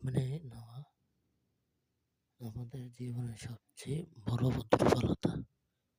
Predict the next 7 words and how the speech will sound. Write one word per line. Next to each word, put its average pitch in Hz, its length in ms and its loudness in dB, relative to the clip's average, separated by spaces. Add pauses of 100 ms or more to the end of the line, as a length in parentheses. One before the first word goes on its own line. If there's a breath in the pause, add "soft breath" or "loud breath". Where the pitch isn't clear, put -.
(1400)
সফল 127 420 -12
হওয়ার 117 360 -2 (140)
সবচেয়ে - 600 -4
ভালো 123 380 -6
উপায় 123 320 0
হলো 120 300 -2 (1120)
প্রতিবার 120 640 -2